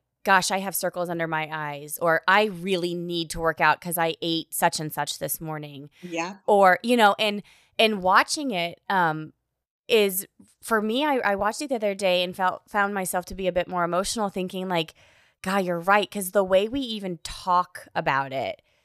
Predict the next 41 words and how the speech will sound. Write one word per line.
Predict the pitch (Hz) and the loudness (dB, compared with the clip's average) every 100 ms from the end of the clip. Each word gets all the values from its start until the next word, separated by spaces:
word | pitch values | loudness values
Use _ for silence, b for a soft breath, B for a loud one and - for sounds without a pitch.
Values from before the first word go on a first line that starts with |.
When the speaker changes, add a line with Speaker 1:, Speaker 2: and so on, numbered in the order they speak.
| _ _ - | _ _ 0
Speaker 1:
is | 190 - | 0 0
so | - 208 185 170 160 - | 2 6 6 6 4 -2
impactful. | 160 156 156 151 - - - 71 165 b b b | -8 -8 -6 -6 -8 -10 -8 -6 -8 b b b
Speaker 2:
Yes, | 381 202 175 | 4 6 6
Speaker 1:
Um, | 160 156 - _ _ | 4 -6 -12 _ _
Speaker 2:
I, | 311 320 311 | -6 -6 -4
I | 392 440 381 | -4 -6 -14
agree | 277 311 453 | -14 -12 -12
with | 480 | -8
you, | 277 214 | -6 -4
and, | 208 208 196 | -4 -8 -8
and | 254 254 254 247 - - | -4 -2 -2 -6 -14 -4
I | 294 381 | 0 2
know | 349 285 294 | 2 2 2
you, | 392 320 208 | 2 -2 -4
Natty. | 180 160 160 185 208 | -6 -8 -6 -4 -4
I | 254 | -4
know | 269 262 262 262 | -4 -4 -2 0
you | 269 262 | 0 -2
tell | - 226 | -6 -4
your | 202 190 | -2 -2
sweet, | 196 190 - | -4 -12 -6
precious | 175 180 180 - | -4 -4 -8 -4
daughter | 160 156 160 156 - b b - | -2 0 -2 -8 -10 b b -8
to | 202 | -2
be | 202 | -2
strong | 196 - 226 208 202 190 | -2 -2 4 6 6 4
and | 175 | -2
empowered, | 170 185 - 185 190 190 180 175 175 - | -6 -8 2 6 6 4 2 2 0 -4
and | 175 165 160 _ _ _ - | -4 -4 -8 _ _ _ -6
I | 226 277 | 2 4
always | 311 294 - | 4 2 -2
told | 240 226 | -8 -6
all | - 214 214 | 0 0 0
three | 233 | -2
of | |
my | 220 202 | 0 0
girls, | 208 208 196 190 | 0 -2 -2 -4
"You | 196 233 294 330 | -4 0 0 0
want | 294 240 226 220 | -2 -4 -6 -6
somebody," | - 226 214 196 190 185 | -4 -4 0 2 2 0